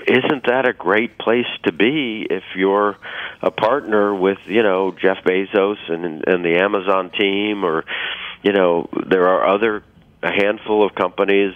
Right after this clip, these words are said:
that are, you know, Costco, I think, is, is one of those special companies that has delighted their members over many years. And, you know, so many people say, "My gosh,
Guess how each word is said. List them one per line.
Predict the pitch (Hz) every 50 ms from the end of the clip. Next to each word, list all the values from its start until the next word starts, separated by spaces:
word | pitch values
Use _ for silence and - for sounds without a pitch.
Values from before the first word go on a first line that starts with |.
| -
that | - 87 82 82
are, | 80 71
you | 67 117
know, | 127 110 92
Costco, | - - - 98 87 113 - - - 110 104 98 101 101 98 90 - - - - - - - - - -
I | 92 - 90 87 -
think, | - 98 101 101 92 -
is, | - 98 90
is | 87 90 82 73 95 85 85
one | 90 92 95 101
of | 101 95
those | 92 98 95 92 - -
special | - - 92 92 - - 104 92
companies | - - 87 85 - 104 104 110 107 101
that | 98 95 92
has | 98 95 87 - - _ -
delighted | 92 82 78 78 76 80 92 98 104 104 95
their | 92 107 104
members | 104 107 104 101 107 143 170 147 107 95 95 95 98
over | 87 78 85 92 107 110 104
many | 90 87 90 107
years. | 117 123 131 139 160 185 214 226 214 180 127 -
And, | 87 80 78 71 - - - - - - - - - - - _ _ _ _ _ _ _ _ _ _ _ _ -
you | - 110
know, | 117 117 101 - -
so | - 165
many | - 110 110 117 110
people | - 127 139 143 - 135 120 -
say, | 107
"My | 95 101 95 98
gosh, | - - - - - 147 143